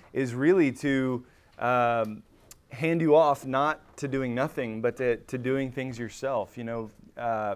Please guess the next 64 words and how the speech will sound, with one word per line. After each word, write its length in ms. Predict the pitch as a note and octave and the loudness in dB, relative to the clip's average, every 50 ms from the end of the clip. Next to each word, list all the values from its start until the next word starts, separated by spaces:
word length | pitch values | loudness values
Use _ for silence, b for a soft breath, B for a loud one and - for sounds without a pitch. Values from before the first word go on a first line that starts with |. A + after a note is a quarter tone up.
| - - | -6 -10
it, 140 | B2 C3+ - | -14 -16 -12
it's 200 | - C3+ B2 - | -12 -14 -8 -6
important 680 | C3+ A#2+ A#2 - - C#3 C3 C3 D3 C#3+ C#3 - - - | -8 -8 -6 -2 -2 -2 0 0 -4 -10 -10 -12 -18 -12
to 140 | - C3+ B2 | -10 -8 -8
be 400 | A2+ A2+ B2+ B2+ B2+ B2 B2 B2 b b b b b b b - | -6 -6 -4 -4 -2 -4 -4 -6 b b b b b b b -20
trained 400 | - - C3+ B2+ B2+ C3+ C#3 C3+ | -8 -6 -4 -4 -2 -2 -2 -2
in 80 | C3+ | -4
how 160 | C3+ C3+ C3+ | -2 -2 -2
to 60 | B2+ C3 | -2 -2
read 180 | C3+ C3+ B2+ | -6 -6 -6
the 60 | B2+ | -4
Bible, 280 | A#2+ C3 C3 C3+ C3 C3 | 0 2 2 2 2 0
how 100 | B2+ B2+ | -2 -4
to 60 | A#2 | -6
study 300 | A#2 - - C3 B2+ C3 | -6 -6 -4 -4 -4 -4
the 100 | B2 A#2+ | -4 -6
Bible, 480 | A#2 B2+ B2 B2+ B2+ A#2+ B2 B2 B2 B2 b b b b b b b - | -4 -2 -2 -2 0 0 -2 -4 -4 -6 b b b b b b b -4
um, 320 | B2+ B2 B2 A#2+ A#2+ A#2 | -2 -2 0 -2 -2 -4
but 120 | A2+ C3 B2+ | -4 -6 -4
it's 100 | A#2+ - | 0 2
also 300 | C3 C3 B2+ - D#3+ C#3 | 2 2 2 2 0 0
really 280 | B2 B2 C3 C3 C#3 | 0 0 -2 -4 -4
important 320 | C#3 B2+ A2 C3+ C3+ C3+ B2+ | -4 -4 -4 -4 -4 -4 -4
that 40 | B2 | -6
you 100 | A#2 B2 | -6 -6
know 100 | C3 C3 | -6 -6
how 100 | C3 B2+ | -6 -8
to 60 | A#2+ | -6
do 100 | A#2 B2+ | -6 -6
that 140 | A#2+ C3 B2 | -4 -2 -2
on 120 | B2+ B2 A#2+ | -2 -4 -4
your 140 | A#2 A#2+ | -4 -4
own. 320 | C3 C#3+ B2 F#2 F2+ F#2 G2 _ | -2 -4 -4 -6 -10 -16 -18 _
Um, 580 | - A#2 A2+ A2+ A2 A2 A2 A2 G#2+ G#2+ G#2 G#2 b b b b b b b b b - | -8 -6 -4 -4 -4 -4 -6 -6 -8 -10 -10 -12 b b b b b b b b b -10
and 160 | - B2 B2 A#2+ | -8 -8 -8 -2
so 240 | - C#3+ C3 C3 | 0 2 2 2
the, 180 | B2+ B2+ B2+ C3 | 0 0 -2 -2
the 180 | B2+ B2+ B2+ A#2+ | -2 -2 -4 -4
tools 360 | A#2+ - D#3+ E3 E3 D3+ C3+ | -2 0 2 2 4 4 4
that 180 | D3+ C#3+ C3+ | 4 2 4
you've, 420 | C#3 D3 C#3+ C#3+ C3+ B2+ - - - - | 2 2 2 2 0 -2 -6 -12 -12 -6
you've 320 | C#3 C3 B2 A2+ - _ | -4 -4 -4 -6 -10 _
picked 280 | - D#3 D#3 - - D3+ | -6 -4 -4 -2 2 4
up 220 | C#3+ C#3+ B2+ G#2+ | 4 4 4 2
as 140 | A#2+ A2 A2 | -4 -6 -6
we've 160 | B2+ B2+ A2+ | -6 -6 -4
gone 240 | A#2+ B2+ B2+ B2+ A#2+ | -4 -4 -4 -4 -6
through 140 | B2 B2+ B2 | -8 -8 -8
this 180 | A#2 A#2 - | -8 -10 -12
process, 680 | - - B2+ A#2+ A#2+ A#2+ A#2+ - A2+ G#2 G#2+ G#2 - - - | -6 -4 -2 -2 -2 -4 -4 -6 -6 -6 -6 -8 -12 -12 -12
I 80 | A2 | -12
hope 280 | G#2+ A2 A#2+ B2 A#2+ - | -10 -6 -6 -8 -8 -8
that 120 | B2+ - - | -14 -14 -10
you'll, 340 | A#2+ A#2 A2+ A2+ A2 G#2+ b b b b b b b b | -6 -4 -4 -4 -4 -6 b b b b b b b b
uh, 320 | - A2+ A2+ A2 G#2+ G#2 G#2 | -4 -2 -2 0 -2 -2 -6
put 240 | - - C3 B2 B2+ | -6 -8 -10 -6 -6
them 140 | C3 B2 B2 | -6 -8 -6
to 120 | - B2+ | -6 -4
work. 280 | A#2 A#2+ B2 C3 B2+ - | 0 0 0 0 0 -2
You 60 | B2+ | -4
may 120 | A#2+ B2+ | -2 0
not 120 | B2+ C3 C3 | 0 2 2
have 140 | C3+ C3 C3 | 4 4 6
a, 180 | B2+ A#2 A#2+ | 4 4 2